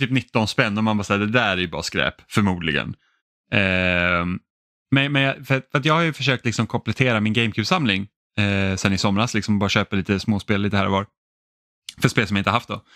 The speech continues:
Eh, och då kollar man så här, bara, "Ah, men GameCube-paket, liksom. Här är typ femton spel, GameCube-spel som de säljer liksom i en klump." Då är det typ så här,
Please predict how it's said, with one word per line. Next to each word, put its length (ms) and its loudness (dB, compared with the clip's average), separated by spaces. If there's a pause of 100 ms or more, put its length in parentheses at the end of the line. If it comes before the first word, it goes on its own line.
(400)
Eh, 540 2
och 180 -4
då 120 2
kollar 220 0
man 100 0
så 100 0
här, 40 -2
bara, 120 0
"Ah, 80 2
men 180 0
GameCube-paket, 1000 0
liksom. 260 -2
Här 180 2
är 40 0
typ 240 -4 (640)
femton 440 0
spel, 480 0
GameCube-spel 640 0
som 240 0
de 140 2
säljer 240 0
liksom 260 0
i 60 2
en 120 0
klump." 320 0
Då 80 0
är 40 2
det 80 2
typ 160 -2
så 60 2
här, 100 0